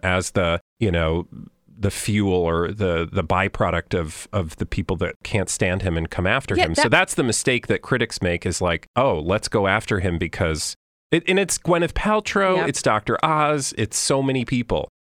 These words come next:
Speaker 2: I mean, that's the evil genius of it, right? Okay, so this actually has nothing to do with my thesis, but I'm petty and I just wanna add it. So,
Speaker 1: We're not
Speaker 2: um,
Speaker 1: opposed to petty, so.
Speaker 2: No, thank you. So, um, part of going deep in the shallow is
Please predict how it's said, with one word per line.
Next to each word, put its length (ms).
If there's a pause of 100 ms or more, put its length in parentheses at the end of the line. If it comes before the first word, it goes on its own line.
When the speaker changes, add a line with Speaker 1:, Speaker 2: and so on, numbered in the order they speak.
Speaker 2:
I 40
mean, 140
that's 220
the 180
evil 240
genius 500
of 160
it, 220
right? 400 (160)
Okay, 220
so 160
this 200
actually 360
has 200
nothing 420
to 100
do 120
with 140
my 140
thesis, 440
but 160
I'm 160
petty 380
and 80
I 80
just 220
wanna 240
add 200
it. 200 (160)
So, 400
Speaker 1:
We're 80
not 180
Speaker 2:
um, 80
Speaker 1:
opposed 320
to 80
petty, 320
so. 460
Speaker 2:
No, 300
thank 300
you. 300
So, 540
um, 180
part 200
of 200
going 300
deep 180
in 80
the 80
shallow 400
is 320